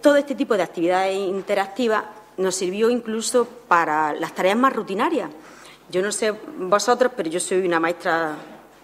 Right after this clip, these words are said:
antigua, que yo era de las que decía que a secundaria no se podía pasar sin ir a dividir. Yo estaba once años de maestra en Agua Dulce y entonces la señorita Trini famosa porque todos los días mandaba dos divisiones para la casa, porque vamos a mandar a secundaria sin dividir.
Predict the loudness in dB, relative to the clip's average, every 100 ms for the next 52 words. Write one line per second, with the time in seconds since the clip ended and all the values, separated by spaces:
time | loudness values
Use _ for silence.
0 | -20 -8 -4 2 2 2 -6 -18 -2 2
1 | 2 4 2 2 0 -2 -2 -2 0 -2
2 | 0 -2 -4 -8 -6 -4 -2 2 2 2
3 | 2 2 0 0 -2 0 4 4 4 2
4 | -4 -4 -4 -2 -4 -8 -20 -10 0 2
5 | 2 0 -2 0 0 0 -2 -2 0 0
6 | 0 -2 -4 -4 -4 -4 -16 -6 -2 -2
7 | -4 -2 2 2 0 -10 -4 2 2 2
8 | 0 0 2 4 2 2 0 0 0 0
9 | 2 0 0 0 0 -2 -4 -4 0 4
10 | 4 2 -2 -6 -12 -10 -2 4 6 4
11 | 2 0 0 -2 0 0 -2 -4 -4 -4
12 | -6